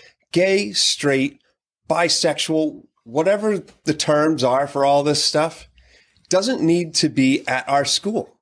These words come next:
Doesn't need to be at my eleven-year-old's library. And then as far as genderqueer, I've got a son in the high school as well. And this is bullshit. We know it, all right? We do not need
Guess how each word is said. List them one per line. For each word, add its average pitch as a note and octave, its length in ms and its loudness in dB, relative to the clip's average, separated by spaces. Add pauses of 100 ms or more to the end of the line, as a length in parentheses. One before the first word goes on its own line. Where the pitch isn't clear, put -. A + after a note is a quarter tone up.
Doesn't F3 320 2
need D3+ 180 2
to A2 60 -6
be C#3+ 160 2
at B2+ 100 -2
my A#2 200 2
eleven-year-old's A#2+ 960 0
library. A2+ 640 -2 (480)
And C3 120 2
then D3+ 440 0 (180)
as - 160 0
far F3 240 2
as A2+ 160 -2
genderqueer, D#3 760 2 (920)
I've A#2+ 160 -2
got D#3 140 2
a D3 60 -2
son D#3 260 2
in D3+ 160 2
the C3 100 2
high C3+ 140 0
school A2+ 340 0
as G#2 140 -4
well. G#2 400 0 (240)
And B2 160 2
this C3 200 0
is F3+ 280 0 (680)
bullshit. - 520 -8 (640)
We C3 180 2
know A2+ 280 0
it, - 100 -16 (180)
all A#2 160 2
right? A#2+ 320 2 (340)
We A2+ 80 -2
do A#2+ 120 0
not A#2+ 300 0
need C3+ 420 2